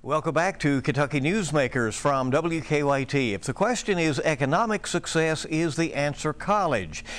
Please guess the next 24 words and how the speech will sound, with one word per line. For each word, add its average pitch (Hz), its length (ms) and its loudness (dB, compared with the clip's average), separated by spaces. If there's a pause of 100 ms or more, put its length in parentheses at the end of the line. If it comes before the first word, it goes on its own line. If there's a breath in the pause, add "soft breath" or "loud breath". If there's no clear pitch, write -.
(140 loud breath)
Kentucky's 139 500 0
colleges 156 600 0
and 127 100 0
universities 151 720 0
found 165 320 2
ways 151 300 0
to 151 120 -2
innovate 151 480 0
and 117 200 -2
keep 185 340 -4
going, 147 460 2 (280 loud breath)
even 156 260 0
as 135 100 -2
covid 151 300 0
nineteen 143 500 -2
shut 151 320 -2
down 139 340 0
many 131 240 -2
businesses 127 680 -2
and 113 120 -2
organizations 123 800 -2
around 123 260 0
the 117 80 -4
country. 101 520 -4